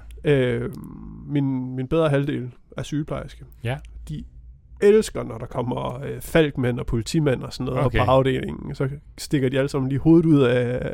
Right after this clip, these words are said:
Speaker 1: af
Speaker 2: Se om,
Speaker 1: kaffestuen.
Speaker 2: se om man kan se det igennem, øh, bukserne.
Speaker 1: Ja, ja, lige se, om, om der er sådan en sød lille, øh, politinummer i der, som,
Speaker 2: Ja, ja.
Speaker 1: øh,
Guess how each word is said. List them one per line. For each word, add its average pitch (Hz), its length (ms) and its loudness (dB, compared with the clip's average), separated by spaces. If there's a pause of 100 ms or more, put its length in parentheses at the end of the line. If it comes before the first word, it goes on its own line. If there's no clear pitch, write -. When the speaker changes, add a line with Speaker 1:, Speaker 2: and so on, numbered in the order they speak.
(140)
Speaker 1:
af - 180 -6
Speaker 2:
Se - 80 2
om, 147 40 8
Speaker 1:
kaffestuen. 143 480 4
Speaker 2:
se 139 80 2
om 110 60 0
man 98 140 -2
kan 101 100 -2
se 117 160 -6
det 104 40 -4 (140)
igennem, 104 240 -2
øh, 92 160 -6
bukserne. 104 360 -2 (240)
Speaker 1:
Ja, 175 280 6
ja, 151 60 8
lige 156 180 2
se, 170 160 4
om, 123 180 2
om 127 220 -2
der 131 80 2
er 131 100 4
sådan 135 200 0
en 127 60 -2
sød 139 220 0
lille, 135 280 0
øh, 127 500 -2
politinummer 135 560 0
i - 20 -2
der, 127 300 -2
som, 120 240 -6
Speaker 2:
Ja, 123 60 -2
ja. 120 180 0
Speaker 1:
øh, 104 60 0